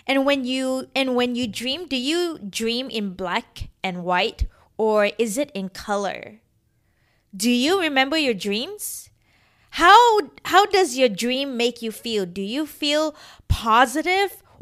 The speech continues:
or negative? And are there any recurring dreams that you kept, that you keep on dreaming but have no clue what it means? Also, are there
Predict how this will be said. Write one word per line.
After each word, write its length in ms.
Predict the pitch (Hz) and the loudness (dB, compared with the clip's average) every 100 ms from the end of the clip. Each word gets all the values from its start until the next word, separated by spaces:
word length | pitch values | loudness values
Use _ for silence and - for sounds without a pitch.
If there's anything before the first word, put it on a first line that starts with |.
| - | -2
or 420 | 226 220 220 214 - | 0 2 2 0 -2
negative? 1120 | 202 208 208 226 226 220 202 - - - _ _ _ _ _ _ _ _ | -6 -2 2 2 2 0 -2 -8 -12 -20 _ _ _ _ _ _ _ _
And 420 | 254 254 247 262 - - _ _ - | 2 2 2 -4 -12 -20 _ _ 4
are 180 | 254 269 | 6 6
there 240 | 311 403 - | 4 2 2
any 240 | 285 330 | 0 2
recurring 680 | 302 220 - 220 208 240 254 | 0 0 -4 -2 0 0 -4
dreams 420 | 175 208 208 240 - | -6 -4 -2 -4 0
that 280 | 214 185 196 | 0 2 0
you 100 | 185 | 2
kept, 460 | - 233 - - - - - | 4 4 0 -20 -20 -18 6
that 160 | 240 | 6
you 140 | 214 240 | 6 2
keep 320 | - 294 269 | 4 4 8
on 180 | 254 254 | 6 6
dreaming 720 | 180 214 202 226 269 311 254 | 2 2 2 0 -2 -4 2
but 280 | 185 208 208 - | 6 6 6 0
have 360 | 214 294 - | 2 2 2
no 540 | 214 208 233 247 262 262 | -2 4 8 8 8 0
clue 680 | - 254 226 233 240 240 - - | 0 2 4 4 2 -2 -6 -6
what 260 | 202 208 | 2 2
it 120 | 196 175 | 2 -4
means? 580 | 202 254 349 - - - _ _ _ _ _ _ _ _ - - _ | -4 -4 -6 -12 -14 -18 _ _ _ _ _ _ _ _ -20 -20 _
Also, 340 | 269 339 359 440 427 - | 10 10 10 10 8 10
are 180 | 208 233 | 10 10
there 220 | 277 | 10